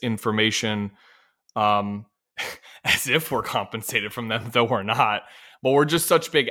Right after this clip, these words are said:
advocates for this and what it's helped us do that,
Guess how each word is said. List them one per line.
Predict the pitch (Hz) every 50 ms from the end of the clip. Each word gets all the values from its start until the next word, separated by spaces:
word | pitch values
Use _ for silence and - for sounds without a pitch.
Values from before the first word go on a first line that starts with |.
| - -
advocates | 117 117 135 139 139 131 - - 123 113 - -
for | - - - 120 113 117 117 110 110 107 104 - _ _ _ _ _ _ _ -
this | 107 104 113 113 110 107 - - - -
and | 123 120 117 110
what | 117 117 117
it's | 107 - -
helped | 123 120 113 - -
us | 107 104 104 -
do | 104 101 110 113 117 117 110 107 101
that, | 101 98 98 101